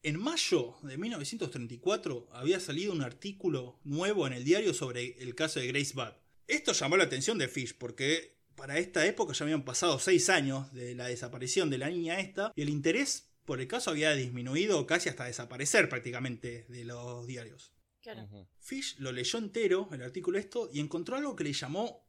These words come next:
Speaker 1: mucho la atención. Según el artículo este, los Budd se habían mudado de casa y la dirección de su nuevo hogar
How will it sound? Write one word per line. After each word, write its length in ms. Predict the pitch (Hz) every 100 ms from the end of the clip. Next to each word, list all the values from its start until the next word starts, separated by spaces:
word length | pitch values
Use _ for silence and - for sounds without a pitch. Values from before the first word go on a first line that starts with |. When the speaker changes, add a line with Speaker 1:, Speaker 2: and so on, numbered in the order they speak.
| -
Speaker 1:
mucho 380 | 175 208 147 120
la 80 | 117
atención. 580 | 123 120 127 110 135 - _ _
Según 300 | - 120 185
el 180 | 165 147
artículo 400 | 156 196 185 208
este, 380 | 196 185 170 139
los 260 | 135 131 160
Budd 260 | 214 208
se 120 | - 139
habían 340 | 143 175 170
mudado 480 | 139 131 180 180 143
de 120 | 135
casa 500 | 160 165 - 185 208 _
y 160 | 175 160
la 100 | 156
dirección 500 | 156 151 - 254 156
de 140 | 123
su 180 | - 117
nuevo 300 | 135 214 180
hogar 400 | 185 226 269